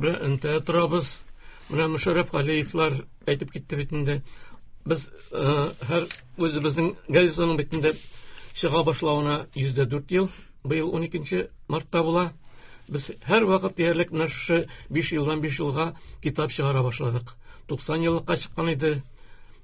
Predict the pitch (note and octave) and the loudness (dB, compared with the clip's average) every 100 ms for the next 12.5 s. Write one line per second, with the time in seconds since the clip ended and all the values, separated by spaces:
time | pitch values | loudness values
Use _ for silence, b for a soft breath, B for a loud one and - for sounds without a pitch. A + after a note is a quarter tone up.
0 | b C#3 A#2+ F3 D#3+ E3 D#3+ E3+ D3 E3 | b -2 2 4 6 4 4 0 0 -2
1 | - D#3 D3+ - b b b D#3+ E3+ - | 2 2 2 -2 b b b 0 -2 -6
2 | - C3+ E3+ C#3+ - - C#3+ C#3 D#3 D3 | -4 0 2 2 -2 -2 0 2 0 -2
3 | D#3 D#3+ E3+ F3+ E3+ - E3+ - F3 - | -2 0 -2 0 -2 -2 -4 0 0 0
4 | - - - C#3+ D3 D3 D3+ C#3 C#3 C3 | -14 -16 -4 -2 0 -2 -4 -2 0 0
5 | D#3+ F3 F3+ - b b b C3 C3+ D3+ | 2 2 2 -4 b b b 0 2 0
6 | - D#3 D3 - D3 D3 D#3 D#3+ - - | 0 0 0 -2 0 2 2 0 -4 -10
7 | - - - - - C3 B2 E3 D3+ E3+ | -10 -12 -12 -12 -6 -2 4 4 6 4
8 | D3+ F3+ F3 D3+ D#3+ D#3+ E3 D#3 E3+ D3+ | 4 4 4 2 2 2 2 2 2 2
9 | D#3 E3+ F3 - D#3+ D#3 B2 D3+ C#3+ E3 | 2 -2 -2 0 0 0 0 -2 -2 -2
10 | D3+ D#3 D3+ D#3 C#3+ b b - D3 - | 0 2 2 0 -2 b b 0 0 2
11 | D3 E3+ E3 E3 B2+ - D3 - C3+ C#3 | 2 2 4 2 0 -2 -4 -2 -4 -2
12 | C3+ C#3 D3 C3 | 0 0 0 -4